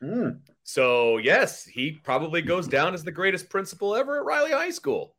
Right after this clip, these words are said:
Speaker 2: That's fantastic.
Speaker 1: All right. All right.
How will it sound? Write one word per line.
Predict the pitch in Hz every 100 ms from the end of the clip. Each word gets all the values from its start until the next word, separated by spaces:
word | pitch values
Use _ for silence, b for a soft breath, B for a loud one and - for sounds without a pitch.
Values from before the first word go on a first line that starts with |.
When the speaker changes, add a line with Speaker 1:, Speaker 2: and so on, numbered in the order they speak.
| _ _ _ -
Speaker 2:
That's | 147
fantastic. | - 127 - 226 269 - - - _ _
Speaker 1:
All | 113
right. | 135 233 233 - _ _ _ _ _ -
All | 98
right. | 175 269